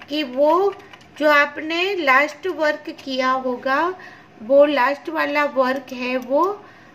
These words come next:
आपको हटा देना है। तो आप ये, अ, undo वाली की जो है वो press करोगे तो ये जो last work किया होगा वो चला जाएगा। हमने देखो last में किया था ना?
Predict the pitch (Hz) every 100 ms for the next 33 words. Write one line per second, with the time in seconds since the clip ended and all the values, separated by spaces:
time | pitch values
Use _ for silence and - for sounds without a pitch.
0 | - - - - 330 381 415 - - -
1 | 262 285 262 190 165 156 - - - -
2 | - - 247 233 247 254 - 240 277 330
3 | 359 - - - - 208 220 - 233 262
4 | 262 339 359 320 - 214 277 285 277 294
5 | - 277 285 240 294 277 269 277 254 262
6 | 262 247 254 - 254 233 240 262 311 359
7 | - - - - - - 254 247 240 254
8 | 277 277 - - - - 202 247 226 240
9 | - 247 254 262 - 240 233 233 294 330
10 | 285 269 233 208 202 196 170 170 - -
11 | - - 233 247 254 254 269 277 262 240
12 | 247 - 277 277 - 269 269 339 381 392
13 | -